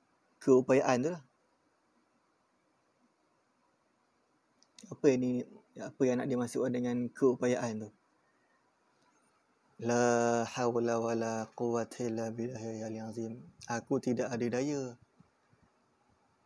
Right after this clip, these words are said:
Daya ni ataupun keupayaan ni, ha, bukan aku punya. Allah Ta'ala punya.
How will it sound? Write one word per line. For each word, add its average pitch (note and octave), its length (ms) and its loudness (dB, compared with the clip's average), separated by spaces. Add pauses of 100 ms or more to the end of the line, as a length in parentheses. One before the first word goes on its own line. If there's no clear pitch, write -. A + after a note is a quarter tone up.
(100)
Daya B2 560 6
ni C3+ 160 0
ataupun B2+ 500 -2
keupayaan B2 800 2
ni, D3 320 -8 (1300)
ha, G#2+ 400 -10
bukan A2+ 320 0
aku A2+ 160 -4
punya. C#3 320 -2 (2750)
Allah A2+ 160 -2
Ta'ala A2 320 -2
punya. C#3+ 320 -4